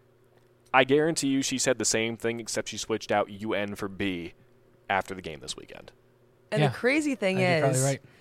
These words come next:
Speaker 2: if they do win this game, and then they're going for what we know they're going for, the national championship,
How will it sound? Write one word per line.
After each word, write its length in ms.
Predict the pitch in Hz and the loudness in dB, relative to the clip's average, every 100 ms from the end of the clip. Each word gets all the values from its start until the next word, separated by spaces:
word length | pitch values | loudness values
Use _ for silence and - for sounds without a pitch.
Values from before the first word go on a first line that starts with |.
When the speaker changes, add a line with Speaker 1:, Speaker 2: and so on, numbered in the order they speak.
| - - - - - _ - | -20 -20 -20 -20 -20 _ -2
Speaker 2:
if 180 | 226 - | -2 2
they 180 | 285 | 2
do 420 | 254 165 208 247 285 | 2 0 0 4 4
win 260 | 220 220 | 4 4
this 240 | 214 196 - | 4 2 0
game, 520 | 208 190 147 143 151 - _ _ _ - | 0 0 0 -4 -10 -14 _ _ _ -6
and 100 | 175 | 0
then 120 | 165 | 2
they're 100 | 160 | 0
going 300 | 156 156 160 | 2 0 0
for 260 | - 170 165 | -2 0 0
what 180 | 165 156 | 0 -2
we 120 | 160 | 0
know 160 | 156 | 2
they're 160 | 160 185 | 2 2
going 260 | 180 170 160 | 2 -2 -2
for, 180 | 151 | -2
the 100 | 147 156 | 0 0
national 400 | 156 151 151 147 | 0 0 -4 -4
championship, 720 | 180 175 156 151 156 143 | -2 -2 -2 0 2 0